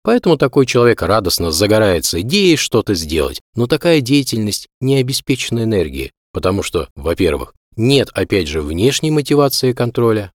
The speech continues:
во-вторых, что самое важное, такая деятельность не связана с его истинными желаниями и, следовательно, не связана с удовольствием. Поэтому он быстро остывает. Неоткуда взяться энергии, которая бы обеспечила продолжительное действие.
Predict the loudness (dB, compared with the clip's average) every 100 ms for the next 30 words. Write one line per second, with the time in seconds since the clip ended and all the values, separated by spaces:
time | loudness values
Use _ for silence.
0 | _ -6 -6 -4 -2 -2 -2 _ _ -14
1 | -6 -2 -2 -2 -4 -2 -4 -6 -10 -14
2 | _ -8 -2 0 0 0 -2 -4 -8 -10
3 | -6 -2 -2 2 2 2 0 -4 -2 -2
4 | -2 -4 -6 -4 -2 -2 -2 -4 -4 -4
5 | -4 -8 -10 -12 -8 -6 -4 2 2 4
6 | 2 -2 -6 -10 -10 -6 -4 -2 -2 -2
7 | -4 -6 -6 -6 -6 -6 -8 -10 -12 -14
8 | _ 0 2 4 4 4 2 0 0 0
9 | 0 -4 -4 -4 -8 _ _ _ -2 2
10 | 4 2 0 -2 -2 -2 -2 -2 -4 -4
11 | -4 -4 -6 -6 -6 -6 0 2 2 0
12 | 0 -2 -4 -4 -4 -4 -6 -8 -10 -8
13 | -6 -8 -8 -8 -8 -6 -6 -6 -8 -12
14 | -14